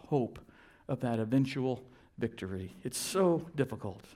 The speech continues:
In verses three and four, the story goes on. It says, The Lord says to I-, I-, I-, Isaiah, 'Go meet Ahaz and say to him, "Calm down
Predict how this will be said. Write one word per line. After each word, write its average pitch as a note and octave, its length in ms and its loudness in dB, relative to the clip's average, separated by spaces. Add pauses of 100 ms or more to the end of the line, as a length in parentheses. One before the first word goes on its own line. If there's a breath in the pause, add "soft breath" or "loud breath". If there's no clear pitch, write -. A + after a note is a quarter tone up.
(840 soft breath)
In C#3+ 120 4
verses D3 320 2
three D3+ 200 2
and B2+ 120 4
four, C#3+ 220 6
the A#2 80 2
story C#3 300 4
goes B2+ 200 4
on. C#3 180 8
It A#2 80 2
says, E3+ 220 6
The C3+ 100 6
Lord E3 240 8
says D#3+ 240 6
to D3 80 4
I-, C#3+ 380 4
I-, - 500 -2
I-, C#3 340 4
Isaiah, C3+ 400 6 (320 loud breath)
'Go G3+ 200 10
meet G#3+ 240 6
Ahaz C3+ 520 6
and C#3+ 160 0
say G3 240 6
to E3 100 6
him, C3 340 6 (1000 loud breath)
"Calm D3 260 0
down F#2 380 -2